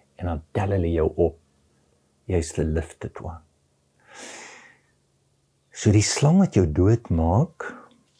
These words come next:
is ook dit wat jou gesond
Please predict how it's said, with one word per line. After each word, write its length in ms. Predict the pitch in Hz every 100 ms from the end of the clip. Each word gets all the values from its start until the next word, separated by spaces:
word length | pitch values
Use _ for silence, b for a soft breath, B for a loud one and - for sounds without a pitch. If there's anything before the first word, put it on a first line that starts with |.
| _ _ _ _ _ -
is 240 | 92 - - -
ook 420 | 110 78 - - - _ _ _ _ _
dit 360 | 87 80 92 -
wat 160 | 82
jou 120 | - 78
gesond 540 | - - 82 73